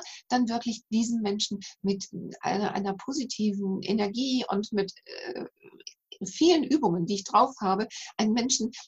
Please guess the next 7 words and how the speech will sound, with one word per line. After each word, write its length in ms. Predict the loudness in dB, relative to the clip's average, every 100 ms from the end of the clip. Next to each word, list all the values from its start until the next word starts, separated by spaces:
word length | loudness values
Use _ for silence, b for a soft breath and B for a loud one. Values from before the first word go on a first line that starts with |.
| -2
in 180 | 0 0 0
eine 280 | 2 2 0
positive 1000 | -6 -4 -2 -2 -4 -4 -2 0 0 2
Lebensinstellung 840 | 2 0 -2 -2 -4 -2 -4 -4
zu 180 | -4 -8
kriegen. 500 | -8 -10 -8 -10 -12
So. 180 | -6 -6